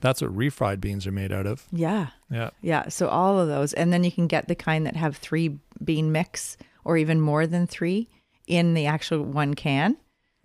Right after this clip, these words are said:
Speaker 1: Oh, right. And that's a case of it's good to go right out of the can.
Speaker 2: Yeah. Yeah.
Speaker 1: Right. Yeah. So beans obviously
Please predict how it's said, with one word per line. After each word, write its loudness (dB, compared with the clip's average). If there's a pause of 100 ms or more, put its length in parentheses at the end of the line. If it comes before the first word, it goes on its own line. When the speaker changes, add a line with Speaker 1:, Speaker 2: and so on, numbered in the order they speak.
Speaker 1:
Oh, 2
right. 4 (160)
And 0
that's 0
a 0
case 0
of -2 (140)
it's -2
good -2
to 2
go 4
right 4
out 4
of 0
the 0
can. -2
Speaker 2:
Yeah. 2 (180)
Yeah. 2
Speaker 1:
Right. -4 (560)
Yeah. 0
So 2
beans 4
obviously 2